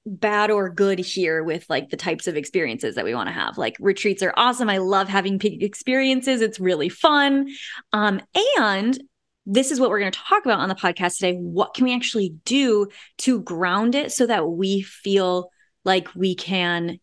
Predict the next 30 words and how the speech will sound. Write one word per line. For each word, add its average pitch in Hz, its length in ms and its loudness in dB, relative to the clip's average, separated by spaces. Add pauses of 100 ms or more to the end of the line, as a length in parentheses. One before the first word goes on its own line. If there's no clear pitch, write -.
continue 202 540 0
to 202 140 0
expand 170 680 -4 (240)
instead 190 460 0
of 165 240 -4
just 170 380 -2
contracting 175 560 -4
and, 165 280 -6
um, 147 340 -4 (180)
you 196 240 -4
know, 156 180 -8 (380)
becoming 170 680 -4 (1500)
a 185 140 0
shell 175 580 2 (320)
<laughs> - 360 -8
of 339 160 0
a 349 60 0
person 359 440 0
for 359 160 0
a 339 80 -2
long - 220 -2
time, - 280 -2 (260)
<laughs> 480 260 -2
right? 320 460 2 (640)
So 233 600 2 (1120)
the, 262 240 2
first 330 340 0
of 277 60 4
all, 220 140 4
it, - 180 2